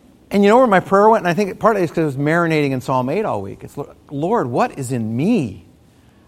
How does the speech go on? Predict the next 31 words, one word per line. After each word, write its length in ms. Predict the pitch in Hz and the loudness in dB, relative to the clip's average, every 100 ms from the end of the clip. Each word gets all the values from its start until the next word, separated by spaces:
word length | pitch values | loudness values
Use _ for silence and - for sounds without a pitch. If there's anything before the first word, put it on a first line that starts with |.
| _ | _
that 140 | - 147 | -4 -2
it 20 | |
would 160 | 139 | -2
elicit 380 | 131 175 190 - | -2 -2 -4 -6
that 180 | 156 190 | -8 -6
kind 220 | 175 165 | -6 -6
of 260 | 147 143 - | -6 -8 -10
response?" 800 | 135 - 190 143 139 - - - | -10 -8 -6 -6 -8 -16 -20 -18
Right? 180 | 123 - | -12 -6
I 80 | |
didn't 240 | 190 240 139 | -4 -4 -2
die. 520 | 143 104 175 262 208 _ _ _ _ _ _ | -4 -4 -4 -8 -12 _ _ _ _ _ _
I'm 120 | 170 | -16
still 180 | - 269 | -10 -6
gonna 160 | 247 | -2
get 160 | 208 190 | -2 -4
to 60 | 156 | -6
church 300 | 208 233 147 | -6 -4 -4
on 180 | 135 | -6
time. 600 | 117 127 120 151 220 262 - _ _ _ _ _ _ _ _ | -6 -6 -6 -6 -10 -12 -16 _ _ _ _ _ _ _ _
And 260 | - 196 190 - | -6 -6 -6 -8
it's 140 | 175 | -2
not 160 | 220 202 | 0 2
my 180 | 196 269 | 2 2
problem 420 | 226 233 202 175 | 0 2 2 0
he's 120 | 160 | -2
being 220 | 131 135 | -2 -4
a 60 | 110 | -4
jerk. 480 | 101 127 226 - - _ _ _ _ _ _ _ _ _ _ _ | -6 -8 -8 -12 -20 _ _ _ _ _ _ _ _ _ _ _
So 180 | - 175 | -6 -2
what 300 | 160 226 | 0 0